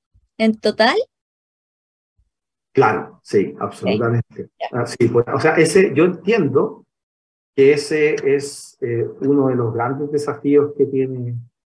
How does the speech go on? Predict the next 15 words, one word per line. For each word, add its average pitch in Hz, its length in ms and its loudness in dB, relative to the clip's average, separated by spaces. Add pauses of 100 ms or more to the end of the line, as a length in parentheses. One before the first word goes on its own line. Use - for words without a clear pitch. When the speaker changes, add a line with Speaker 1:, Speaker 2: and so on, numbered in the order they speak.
(300)
Speaker 2:
que 117 100 0
tiene 127 200 0
el 107 80 -4
Estado. - 640 0
¿Y 113 180 -4
por 110 300 -4
qué? 95 80 -10
¿Por 110 180 -4
qué 147 100 4
digo 156 260 6
Estado 151 280 4
y 143 40 6
no 147 100 4
gobierno? 131 580 2
Porque 117 380 -6